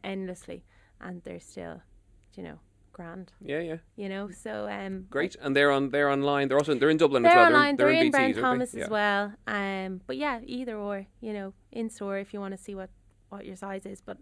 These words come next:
Speaker 1: you know, online they've got a really good sizing chart thing,
Speaker 2: Okay,
Speaker 1: so
Speaker 2: good.
Speaker 1: you can't really go wrong.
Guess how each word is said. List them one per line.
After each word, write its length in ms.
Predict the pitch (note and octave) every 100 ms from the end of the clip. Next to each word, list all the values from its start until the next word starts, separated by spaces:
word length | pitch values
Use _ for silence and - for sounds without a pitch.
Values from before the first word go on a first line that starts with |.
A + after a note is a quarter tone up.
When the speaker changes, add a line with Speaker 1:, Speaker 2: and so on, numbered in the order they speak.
| -
Speaker 1:
you 140 | A3
know, 120 | G#3
online 440 | G3+ A3 A3+ A3 G#3+
they've 120 | G#3
got 140 | G#3+ G#3
a 40 |
really 240 | G3+ G3+ G3
good 320 | G3+ F#3+ - - - - _ - -
sizing 600 | - G3+ G3+ G3 F#3+ F#3+ - _ _ -
chart 340 | - G3 G3
thing, 440 | - - G#3+ G3+ G#3+
Speaker 2:
Okay, 80 |
Speaker 1:
so 280 | A3 G#3 G3
Speaker 2:
good. 80 | F#3
Speaker 1:
you 60 | G3+
can't 240 | G3+ F#3+
really 160 | - F3+
go 120 | F3+
wrong. 280 | F3+ F3 F3+